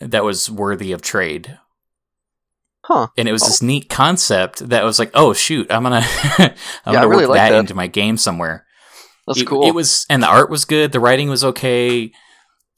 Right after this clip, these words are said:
Speaker 1: I mean, it was like a, it was a very generic kind of story where the characters are going after a MacGuffin 'cause they wanna do X so that Y will happen.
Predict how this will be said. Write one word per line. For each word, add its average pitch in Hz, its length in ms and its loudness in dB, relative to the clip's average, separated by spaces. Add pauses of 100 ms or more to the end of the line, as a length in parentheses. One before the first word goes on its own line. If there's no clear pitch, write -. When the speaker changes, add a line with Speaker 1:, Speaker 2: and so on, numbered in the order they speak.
(160)
Speaker 1:
I 127 60 0
mean, 120 120 0
it 113 60 -2
was 120 240 -2
like 110 220 0
a, 90 320 -2 (120)
it 139 80 -4
was 120 140 -4
a 117 60 -2
very 151 400 -2
generic 113 480 -4
kind 117 200 -4
of 98 80 -4
story 113 600 0
where 95 160 -4
the 92 80 -8
characters 107 440 -4
are 98 60 -6
going 98 260 -4
after 98 280 -4
a 104 40 -2
MacGuffin 107 560 0
'cause - 140 -6
they 101 100 -2
wanna 107 260 -2
do 113 200 -4
X 110 280 -2
so - 360 -2
that - 180 -4
Y 107 260 2
will 104 160 -2
happen. 87 460 -6